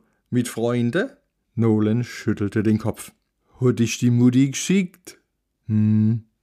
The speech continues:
Auch wenn er sich dagegen wehrte, die Offenheit nahm ihn sogleich wieder für den Jungen ein.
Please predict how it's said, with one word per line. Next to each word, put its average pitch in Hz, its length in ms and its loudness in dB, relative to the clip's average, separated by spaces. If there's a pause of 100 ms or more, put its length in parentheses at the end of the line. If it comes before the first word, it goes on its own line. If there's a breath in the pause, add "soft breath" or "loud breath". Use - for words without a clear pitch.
(260)
Auch 143 440 -6
wenn 113 380 -4
er 117 120 -6
sich 107 220 -6
dagegen 101 460 -4
wehrte, 95 400 -4 (400 soft breath)
die - 180 -8
Offenheit 120 720 -4
nahm 120 260 -2
ihn 139 140 -2
sogleich 113 680 -2
wieder 107 220 -2
für 107 180 -8
den 101 200 -2
Jungen 90 320 -4
ein. - 320 -16